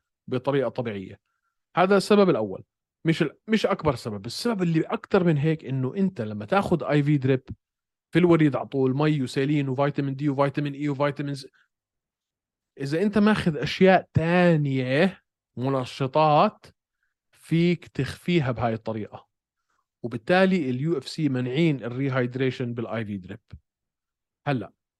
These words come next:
بناءً على شو زلمتنا دان هوكر ها جاب هذا الحكي؟ بيحكي لإسلام إنه أنت جبت ممرضة، جيت على أستراليا وجبت ممرضة، متوقعنا ما نعرفش إنك جبت ممرضة تعطيك آي في؟ متوقعنا ما نعرفش؟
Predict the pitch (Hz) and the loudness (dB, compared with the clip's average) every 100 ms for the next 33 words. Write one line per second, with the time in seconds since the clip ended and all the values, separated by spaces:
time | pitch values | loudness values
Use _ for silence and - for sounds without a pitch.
0 | _ _ _ 131 139 175 233 220 180 135 | _ _ _ -4 0 2 0 0 0 0
1 | 143 - 190 185 151 147 143 156 - 139 | -2 0 2 4 4 4 4 2 -2 -2
2 | 143 139 131 - 117 104 _ _ _ - | 0 -2 -4 -4 -6 -6 _ _ _ -12
3 | - 143 - - - 139 139 127 120 120 | -2 0 0 -8 -8 -2 -2 -2 -6 -6
4 | 104 123 127 _ _ _ _ _ 131 127 | -8 -10 -10 _ _ _ _ _ -6 -4
5 | 143 127 123 156 143 135 151 143 143 143 | -4 -6 -4 -4 -2 -4 -6 -6 -4 -6
6 | 143 139 147 151 143 127 117 139 160 151 | -6 0 2 2 2 0 -4 -6 -4 -4
7 | 143 165 160 131 135 156 156 147 156 151 | -2 2 2 2 0 -4 -4 0 2 2
8 | 131 123 120 120 160 156 147 139 131 - | -2 -6 -8 -4 -2 0 -2 -2 -2 -2
9 | 165 - 135 131 135 151 147 143 147 151 | -2 -6 -6 -6 -4 -6 -6 -4 -2 -2
10 | 135 127 117 151 139 135 131 160 175 _ | -4 -8 -8 -10 -6 -4 -2 -2 -4 _
11 | _ _ _ _ 113 110 131 165 156 151 | _ _ _ _ -14 -10 -2 0 2 2
12 | 143 123 156 175 190 - | 0 2 0 0 -2 -4